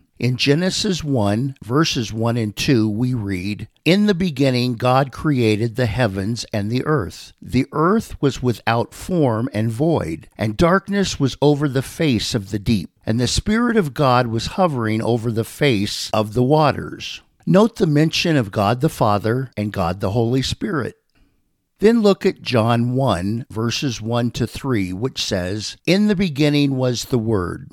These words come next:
and the Word was with God, and the Word was God. He was in the beginning with God.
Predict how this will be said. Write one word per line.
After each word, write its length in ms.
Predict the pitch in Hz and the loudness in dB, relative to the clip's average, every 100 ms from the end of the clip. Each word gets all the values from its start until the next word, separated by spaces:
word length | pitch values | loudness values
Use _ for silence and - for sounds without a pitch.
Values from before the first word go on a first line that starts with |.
| - | -4
and 160 | 107 | 0
the 60 | 113 | 2
Word 400 | 117 170 190 180 | 4 4 4 2
was 240 | 151 127 | 0 -2
with 320 | 127 156 - - | 0 0 0 -2
God, 480 | 127 104 101 104 - _ | 2 4 2 0 -6 _
and 180 | 113 113 | -2 0
the 60 | |
Word 440 | 104 110 131 131 107 | 0 2 2 2 0
was 360 | 107 135 107 | 0 0 0
God. 560 | - - 82 82 - 92 - | -6 -6 -6 -8 -12 -18 -8
He 200 | - 185 | 0 2
was 260 | 170 135 | 4 4
in 180 | 160 185 | 2 2
the 80 | 202 | 2
beginning 640 | 190 160 120 277 214 135 | 0 -2 0 0 2 2
with 220 | 104 - - | 0 -4 -6
God. 460 | 92 82 92 117 | -4 -4 -6 -8